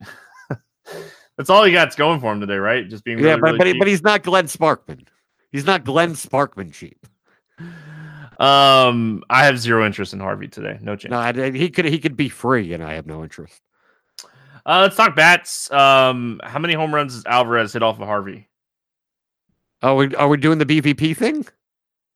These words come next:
Speaker 1: No, I'm just saying, like, how many home runs before? I, I guess Alvarez has to be in the lineup first. Um,
Speaker 2: He's
Speaker 1: like, he, he's
Speaker 2: fifty-two hundred.
Speaker 1: I don't care. He's gonna hit three home runs against Harvey if he plays.
Speaker 2: Okay. Okay. If he's, but I mean, I'd rather Reddick. I, I mean, they, they could both be in.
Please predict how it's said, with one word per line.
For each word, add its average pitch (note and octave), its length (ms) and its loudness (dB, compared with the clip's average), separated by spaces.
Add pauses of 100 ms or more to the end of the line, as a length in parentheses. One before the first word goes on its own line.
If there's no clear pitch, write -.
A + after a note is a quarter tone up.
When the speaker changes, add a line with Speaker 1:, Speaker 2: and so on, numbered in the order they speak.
Speaker 1:
No, F3+ 220 6
I'm B2+ 240 2
just A#2+ 140 -10
saying, B2 500 -2
like, A#2+ 200 -4
how C3+ 120 -2
many E3+ 140 -2
home E3 200 -2
runs D3+ 200 0
before? D3 640 -4 (280)
I, D3+ 180 2
I E3 60 2
guess G3 240 2
Alvarez F3+ 400 4
has D3+ 220 0
to C3+ 40 -12
be C3+ 80 -2
in B2+ 60 -2
the A2+ 60 -2
lineup B2+ 340 0
first. C#3 480 -6
Um, G#2 600 -6 (200)
Speaker 2:
He's - 100 0
Speaker 1:
like, - 100 -2
he, E4 80 0
he's A#2+ 120 2
Speaker 2:
fifty-two C#4+ 360 0
hundred. A#3+ 640 -2 (360)
Speaker 1:
I C3 120 2
don't F3 180 4
care. C#3+ 380 4
He's B2 220 -8
gonna D3 140 -2
hit D3 160 -2
three C#3+ 160 -4
home C3+ 180 -2
runs C#3 180 -4
against A2 240 -4
Harvey G#2+ 340 0
if G#2 120 -4
he A2+ 100 -8
plays. A#2+ 260 0
Speaker 2:
Okay. G#2+ 300 -6 (500)
Okay. D3 520 -6 (100)
If C#3 140 -4
he's, D#3+ 240 -4 (340)
but F3 80 2
I F3+ 60 2
mean, F3+ 160 2
I'd F3 140 0
rather F#3 220 4
Reddick. G3+ 380 0
I, B2 140 -2
I A#2 160 -4
mean, A#2+ 140 -4
they, A#2+ 100 -4
they G#2 100 -6
could G2 140 -8
both A#2 240 -6
be D#2 180 -16
in. C#2 160 -20